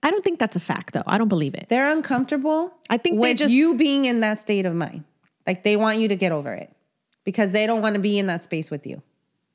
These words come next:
Speaker 2: It's for them. It's, it's selfish.
Speaker 1: I don't believe that.
Speaker 2: So what do you think it is?
Speaker 1: I think they just, they're afraid to face real emotions. They're afraid
Speaker 2: Or
Speaker 1: to
Speaker 2: they're, they're, yeah, they're
Speaker 1: and
Speaker 2: avoiding.
Speaker 1: they're,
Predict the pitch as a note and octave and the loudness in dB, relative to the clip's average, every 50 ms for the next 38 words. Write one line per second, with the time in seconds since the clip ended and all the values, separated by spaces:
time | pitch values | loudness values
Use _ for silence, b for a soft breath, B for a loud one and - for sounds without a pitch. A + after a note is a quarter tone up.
0 | _ _ - F#3+ F#3+ - - A#3 G3+ G#3 G#3+ F#3 C3+ G#2+ F#3 F#3 - - - G#3 | _ _ -6 -6 -4 -2 -2 0 0 2 0 0 -2 -2 -4 -4 -4 -6 -2 -2
1 | G#3+ G3+ - - - _ - - - - G#3 G3+ - D#3+ - - - - _ _ | -2 -2 -4 -10 -14 _ -14 -8 -2 0 0 0 0 -4 -10 -10 -14 -20 _ _
2 | _ _ _ _ _ _ _ _ _ _ _ _ _ _ _ - G#3+ A#3+ B3+ B3+ | _ _ _ _ _ _ _ _ _ _ _ _ _ _ _ -14 -10 -8 -6 -6
3 | C4 C#4 C4+ B3 G#3+ F3+ E3+ D3+ - - D2 - - _ - - - - - - | -4 -4 -4 -2 -2 -2 -2 -2 -4 -6 -10 -10 -12 _ -20 -20 -20 -12 -2 0
4 | A#3+ A3 A3+ A3+ A3+ A#3+ A#3+ G#3+ A3+ A3+ G#3+ G#3 A#3+ C4 F3 - F3+ - - - | 2 4 4 4 2 2 2 2 0 0 2 2 0 0 -2 -4 -6 -8 -4 -2
5 | C4 C#4+ C#4+ - E4+ E4 C4+ - D#4 D4+ B3+ D4 D4 - - - - - - _ | -2 -2 0 -2 -4 -2 -2 -2 -2 -2 0 0 -2 -2 -2 -6 -8 -12 -20 _
6 | _ - - - _ _ _ _ _ _ _ _ _ - D#3+ - F#3+ E3+ D#3 G#3+ | _ -20 -20 -20 _ _ _ _ _ _ _ _ _ -20 -20 -20 -10 -2 0 2
7 | A#3 B3+ C4+ C4+ - - - G3+ A3 A#3+ C4 - - A3+ - - - - A3 A#3 | 2 4 2 0 -2 -2 -2 0 0 0 0 -2 -4 -6 -6 -6 -2 0 2 2
8 | A#3+ A3+ G3+ - - - - - - _ _ _ - - E3 F3 G3+ A#3 C4 A#3+ | 2 2 0 0 -2 -6 -6 -8 -12 _ _ _ -8 -4 0 2 4 4 4 4
9 | G#3+ G3+ F#3+ F3 E3+ F#3+ C#4 G#4+ A4 - - F3 G#2+ G2 C3+ - - - - F3 | 4 4 4 4 4 4 2 2 0 -2 -4 -4 -6 -6 -6 -8 -8 -6 -6 0
10 | E3+ G#3+ B3+ F4+ A4+ G#4+ C4 - - - F#3 F#3 E3+ E3 G#3 A3+ A3+ G#3+ A#3 B3+ | 2 2 4 4 2 2 0 -2 -2 0 0 2 4 4 4 4 4 4 2 2
11 | C4+ C4+ - - G3+ G3 A3 A3 A3 D3+ F3+ G3+ A#3 A3+ F#3+ E3+ F3 F#3 G3 G3 | 2 0 0 -2 -2 0 2 2 2 2 2 2 2 2 2 0 0 0 0 2
12 | G3 G3 A#3+ B3 A#3+ A#3+ B3 B3 B3+ C4 C4+ C4 B3 B3+ | 2 2 4 4 4 4 4 4 4 4 2 2 0 -2